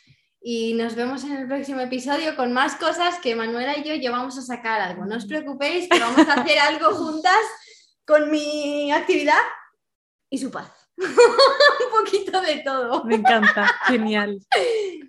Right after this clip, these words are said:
Speaker 1: Gracias
Speaker 2: Estuvo muy
Speaker 1: por venir.
Speaker 2: lindo, gracias, lo
Speaker 1: Gracias.
Speaker 2: pasamos muy bien.
Speaker 1: Gracias a ti. <laughs> Y a ti que estás escuchando, gracias por estar ahí. Escríbenos si te ha gustado este episodio, compártelo con todas esas personas que crees que se van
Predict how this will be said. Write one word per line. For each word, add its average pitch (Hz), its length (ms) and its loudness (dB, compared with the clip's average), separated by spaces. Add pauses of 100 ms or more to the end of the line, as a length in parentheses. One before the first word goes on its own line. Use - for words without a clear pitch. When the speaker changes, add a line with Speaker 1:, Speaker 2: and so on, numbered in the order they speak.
Speaker 1:
Gracias 254 340 2
Speaker 2:
Estuvo 269 140 6
muy 277 160 4
Speaker 1:
por 262 80 2
venir. 269 220 4
Speaker 2:
lindo, 240 260 2
gracias, 240 500 -2
lo 220 80 -6
Speaker 1:
Gracias. 214 180 -4
Speaker 2:
pasamos 226 220 -2
muy 226 180 -2
bien. 202 120 0
Speaker 1:
Gracias 240 300 -6
a - 40 -18
ti. - 200 -20 (300)
<laughs> 339 420 -6 (560)
Y 302 120 8
a 294 80 4
ti 311 100 0
que 349 60 2
estás 320 260 6
escuchando, 254 800 4
gracias 247 480 6
por 269 200 4
estar 214 360 6
ahí. 208 340 4 (220)
Escríbenos 262 760 4
si 247 140 0
te 220 120 -2
ha 214 60 6
gustado 214 720 0
este 220 280 -2
episodio, 262 580 2
compártelo 269 640 4
con 233 260 0
todas 320 360 2
esas 285 240 -2
personas 247 560 2
que 202 160 -8
crees 220 240 -4
que 233 120 -2
se 208 200 -4
van 202 200 4